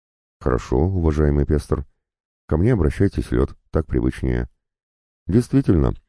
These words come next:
за три месяца, проведённые на эфире, мне удалось кое-что заработать. Надеюсь, хватит на все три года обучения. "Удачи вам, юноша, в ваших начинаниях". "Спасибо, мэтр", кивнул я. "Время к обеду.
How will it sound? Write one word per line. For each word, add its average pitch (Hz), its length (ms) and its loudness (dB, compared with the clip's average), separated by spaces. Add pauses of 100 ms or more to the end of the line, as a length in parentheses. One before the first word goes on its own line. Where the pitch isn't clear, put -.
(160)
за 71 180 0
три 78 160 0
месяца, 82 360 0
проведённые 73 640 2
на 69 200 4
эфире, 87 400 2 (560)
мне 95 200 2
удалось 95 320 4
кое-что 82 400 0
заработать. 80 540 0 (720)
Надеюсь, 113 400 2
хватит 117 400 -2
на 85 100 2
все 98 160 0
три 90 140 0
года 85 260 2
обучения. 67 600 0 (680)
"Удачи 62 380 0
вам, 76 180 2
юноша, 85 380 0
в 80 100 -2
ваших 76 280 -4
начинаниях". 73 680 -2 (440)
"Спасибо, 57 480 -2
мэтр", 69 360 -2 (300)
кивнул 62 340 0
я. 60 220 -2 (800)
"Время 82 320 2
к 90 40 0
обеду. 87 420 2